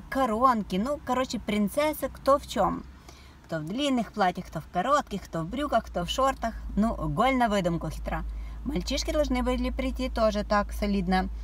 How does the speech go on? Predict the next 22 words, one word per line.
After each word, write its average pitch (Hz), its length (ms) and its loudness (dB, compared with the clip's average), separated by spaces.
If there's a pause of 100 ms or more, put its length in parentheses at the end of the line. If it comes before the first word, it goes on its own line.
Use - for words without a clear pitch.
(300)
Кто, 622 320 8 (340)
как 233 140 0
бы, 220 300 0 (840)
кто 311 240 8
как, 180 300 2
кто 269 240 0
посчитал 240 480 0
за 214 100 0
нужным. 170 380 0
Я 240 240 2
че-то 277 220 -4
думала, 247 300 0
что 233 140 -4
придут 220 380 -4
все 220 340 -4
солидно. 165 420 -2
Наш 214 300 2
пошел 233 320 -4
как 214 160 -6
бы 202 240 -2 (320)
так 196 160 0 (1200)
солидненько. 185 800 2